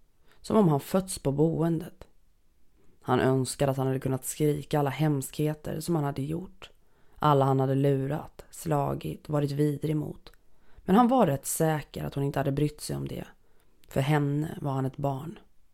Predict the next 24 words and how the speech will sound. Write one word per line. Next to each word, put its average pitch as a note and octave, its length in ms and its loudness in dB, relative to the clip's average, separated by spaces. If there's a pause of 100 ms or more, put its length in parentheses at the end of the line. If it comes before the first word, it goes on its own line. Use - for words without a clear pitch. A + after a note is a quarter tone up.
(460)
Alldeles C#3+ 540 2
ny D3+ 360 4
i C#3+ 40 2
världen D3+ 640 -2
och F#3+ 100 2
helt D3 220 4
oförmögen. C#3 800 -2 (1080)
Hon C3+ 160 0
hade C3 180 2
blonderat C3+ 520 2
håret D#3 680 0
och F3 60 2
hade D#3 180 2
blåmålade C#3 720 0
ögon. C#3+ 540 -6 (560)
Säkert - 640 0
hade D3 160 0
hon C#3 120 2
varit C3 200 -2
het C#3+ 340 -4
på B2 100 -4
åttiotalet. C#3 800 -6 (420)
Men C3+ 200 2
nu C3+ 240 -2